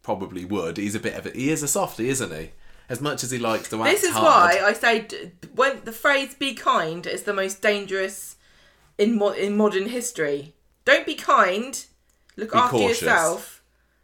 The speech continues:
Speaker 2: Put yourself first.
Speaker 1: So Roy goes to see Evelyn later at the, is he, is he at the flat this in? I can't remember. He says, "Look, I, I know you why you acted the way you did.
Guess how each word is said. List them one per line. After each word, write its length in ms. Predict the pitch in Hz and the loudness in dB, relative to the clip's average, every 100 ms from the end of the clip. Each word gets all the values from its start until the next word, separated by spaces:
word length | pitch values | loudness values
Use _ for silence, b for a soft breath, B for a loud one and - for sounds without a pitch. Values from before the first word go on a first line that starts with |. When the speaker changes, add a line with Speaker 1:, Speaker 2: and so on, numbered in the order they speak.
| _ _ _ _ _ _ _ _ _ | _ _ _ _ _ _ _ _ _
Speaker 2:
Put 120 | 226 | -8
yourself 260 | 214 202 190 | -4 -4 -4
first. 400 | 165 - - B B B | -10 -10 -14 B B B
Speaker 1:
So 260 | - 113 113 | -4 -2 0
Roy 240 | 151 156 | 2 4
goes 260 | 143 123 117 | 4 2 0
to 80 | |
see 320 | 107 98 98 101 | -2 0 0 -2
Evelyn 240 | 98 98 | -2 -2
later 600 | 95 95 95 95 92 90 - | -2 -2 -2 -2 -2 -2 -4
at 240 | 92 - | -8 -8
the, 180 | 92 90 | -8 -8
is 120 | - | -8
he, 140 | - - | -10 -10
is 100 | 190 | -8
he 80 | 208 | -8
at 80 | 208 | -8
the 40 | |
flat 240 | - 214 | -8 -8
this 160 | - 196 | -8 -10
in? 140 | 185 | -10
I 60 | 143 | -8
can't 160 | 113 - | -10 -10
remember. 260 | 101 95 B B - | -10 -12 B B -10
He 120 | 127 | -6
says, 260 | 123 123 110 | -4 -2 -2
"Look, 120 | 92 | -2
I, 80 | 110 | -2
I 200 | 117 110 | -4 -2
know 140 | 123 | -2
you 220 | 131 123 | -2 -4
why 160 | 120 113 | -6 -4
you 200 | 110 101 | -4 -6
acted 300 | 87 - 92 | -8 -12 -10
the 80 | 95 | -8
way 160 | 95 | -8
you 140 | 92 95 | -8 -10
did. 340 | 82 80 80 | -10 -12 -14